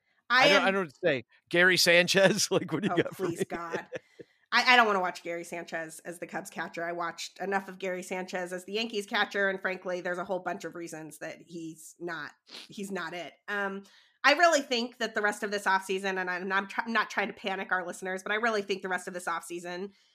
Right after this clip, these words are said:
Speaker 1: looks like the Cubs doing a two-year deal for Jean Segura, who would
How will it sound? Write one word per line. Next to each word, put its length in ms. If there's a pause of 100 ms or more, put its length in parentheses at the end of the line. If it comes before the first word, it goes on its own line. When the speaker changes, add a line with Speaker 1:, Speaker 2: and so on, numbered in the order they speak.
(180)
Speaker 1:
looks 180
like 160
the 80
Cubs 300
doing 220
a 40
two-year 380
deal 280
for 120
Jean 260
Segura, 540 (420)
who 180
would 300